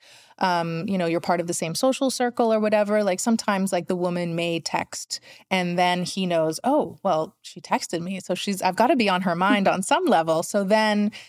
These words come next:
it kinda shifts and then the, the woman may pull back a little bit. And that can confuse men too. It's like, "Oh, well, she texted me first then, but now she's kinda being a little bit less, uh, communicative." And I said, "That's not an excuse for you to pull back more. That's an excuse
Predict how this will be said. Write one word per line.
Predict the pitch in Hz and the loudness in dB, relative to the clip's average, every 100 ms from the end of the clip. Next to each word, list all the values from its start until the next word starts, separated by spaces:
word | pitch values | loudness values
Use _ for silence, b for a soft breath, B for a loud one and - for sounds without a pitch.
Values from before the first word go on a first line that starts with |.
| B | B
it | 196 | -8
kinda | - 196 175 | -2 -2 0
shifts | - 170 143 - - - | -2 -2 -2 -4 -12 -8
and | 180 175 | -6 0
then | 185 180 185 | 0 0 -2
the, | |
the | - 185 | -2 -2
woman | 180 185 185 180 | 0 0 0 0
may | 175 170 165 - | -2 -2 -4 -6
pull | - 170 | -4 0
back | 180 202 - | 0 0 -2
a | |
little | 190 160 | 0 0
bit. | 160 180 | -2 -2
And | 190 | -2
that | 220 | -2
can | 294 | -2
confuse | 277 262 208 185 | 0 0 0 -2
men | 170 160 | -2 -4
too. | 160 262 160 147 | -2 0 0 -2
It's | - 165 | -4 -4
like, | - | 0
"Oh, | 320 | 0
well, | 262 165 | 2 -2
she | - | -4
texted | - 226 - 220 | -2 -2 -2 -4
me | 208 | -2
first | 196 202 202 - - - - | -2 -2 -2 -6 -14 -20 -4
then, | 175 247 226 202 | 0 2 2 2
but | 196 165 | 2 0
now | 190 202 214 | 0 0 -2
she's | - 208 190 180 - _ _ b b b - | -2 -4 -2 -6 -10 _ _ b b b -4
kinda | 214 190 175 165 | -2 2 0 0
being | 190 185 175 | -2 -2 -2
a | 175 | -2
little | 175 170 | 0 0
bit | 175 156 | 0 2
less, | 170 170 - - - | 0 0 -6 -12 -10
uh, | 170 | -10
communicative." | - 247 294 233 - 147 143 B B B B _ | -2 0 0 0 -2 -4 -4 B B B B _
And | 170 | -4
I | 160 | -4
said, | 156 156 151 | -2 -2 0
"That's | 170 208 | 0 2
not | 208 | 2
an | 220 202 | 4 2
excuse | - - 214 - | 0 0 -2 0
for | 208 | -2
you | 196 220 | 0 0
to | 220 | 0
pull | - 220 | 0 2
back | 190 196 220 | 2 2 2
more. | 240 196 175 | 4 4 2
That's | 180 190 - | 0 -2 -4
an | |
excuse | 190 - 190 180 - | -4 -4 -4 -4 -6